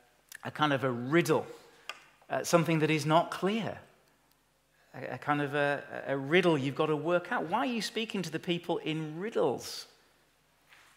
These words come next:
Why not teach them clearly and openly as you have been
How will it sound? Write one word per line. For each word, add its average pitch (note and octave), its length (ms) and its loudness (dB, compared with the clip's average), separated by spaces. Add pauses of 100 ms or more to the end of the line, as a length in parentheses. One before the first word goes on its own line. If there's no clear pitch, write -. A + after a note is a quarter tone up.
(280)
Why F#3 180 -2
not B3 260 2
teach G#3+ 320 0
them E3 160 0
clearly F#3 540 2
and C#3+ 100 6
openly E3 420 4
as D#3+ 220 0
you F3 140 -2
have D#3 200 0
been E3 240 -4